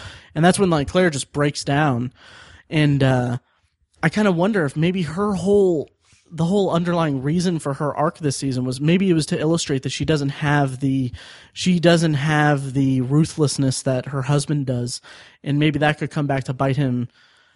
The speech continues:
in some way. I mean, I don't think she's gonna, like, turn on him or anything or anything like that, but maybe there will be something that she's not willing to do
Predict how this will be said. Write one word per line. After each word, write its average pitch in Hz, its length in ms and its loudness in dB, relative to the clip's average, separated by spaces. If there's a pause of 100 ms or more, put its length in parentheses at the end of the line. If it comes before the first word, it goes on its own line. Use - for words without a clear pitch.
(140)
in 143 160 0
some 131 520 0
way. 143 220 2
I 135 100 -2
mean, 143 160 0
I 156 100 0
don't 156 180 2
think 151 200 -2
she's 147 160 -6
gonna, 151 160 -2
like, 135 180 -6
turn 165 300 0
on 151 160 2
him 147 120 2
or 139 120 2
anything 143 480 0
or 135 80 -2
anything 151 260 0
like 127 200 -4
that, 151 260 0
but 135 80 -4
maybe 139 300 0
there 147 220 0
will 143 340 0
be 143 200 -4
something 143 380 -4
that 131 100 -4
she's 143 160 -4
not 135 200 -2
willing 139 320 -2
to 135 100 -4
do 135 420 2